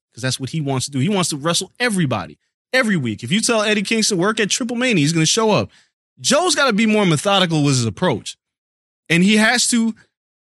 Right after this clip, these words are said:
develop this feud with M J F. And they were like, "Well, M J F has the R O H tag titles." There was a reason for that.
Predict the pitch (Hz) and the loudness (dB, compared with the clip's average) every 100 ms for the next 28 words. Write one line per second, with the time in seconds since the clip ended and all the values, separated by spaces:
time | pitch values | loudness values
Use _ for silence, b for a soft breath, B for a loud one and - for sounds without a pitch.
0 | - 127 151 117 180 226 196 156 156 - | -6 0 0 0 0 2 0 -2 -2 -2
1 | 185 220 185 143 139 151 151 160 135 139 | -2 0 0 0 -2 0 0 0 0 0
2 | 175 175 214 254 240 247 226 202 185 196 | 0 0 0 0 0 2 0 0 0 0
3 | 220 220 233 - 135 139 127 117 123 120 | 2 2 2 2 2 2 -2 -2 -2 0
4 | 147 233 302 269 190 151 131 104 | 0 2 4 4 4 2 2 0